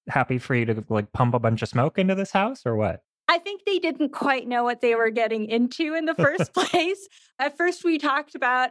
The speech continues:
Speaker 2: adding some cooking emissions. And then I pointed out that, you know, an extreme form of cooking is when you burn things. And then we talked about maybe we would add a small amount.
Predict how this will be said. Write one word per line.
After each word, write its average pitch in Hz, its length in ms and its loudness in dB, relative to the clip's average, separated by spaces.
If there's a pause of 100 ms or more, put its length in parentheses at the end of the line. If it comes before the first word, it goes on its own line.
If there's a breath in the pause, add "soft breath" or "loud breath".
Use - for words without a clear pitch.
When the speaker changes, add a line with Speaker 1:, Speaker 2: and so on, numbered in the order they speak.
Speaker 2:
adding 247 500 0
some 254 360 0
cooking 233 560 -2
emissions. 226 960 -2 (340)
And 294 220 2
then 359 220 2
I 339 160 2
pointed 302 400 -2
out 240 380 0
that, 226 260 -4
you 269 120 -4
know, 233 120 2
an 240 60 2
extreme 269 640 2
form 262 220 2
of 247 120 -6
cooking 247 400 -2
is 226 160 -2
when 220 140 2
you 190 140 4
burn 214 400 0
things. 214 640 -2 (300 soft breath)
And 254 160 0
then 277 140 0
we 277 140 -2
talked 254 380 -2
about 214 480 0
maybe 220 380 -2
we 208 180 2
would 202 180 2
add 202 380 0
a 196 100 0
small 196 500 -2
amount. 185 520 -2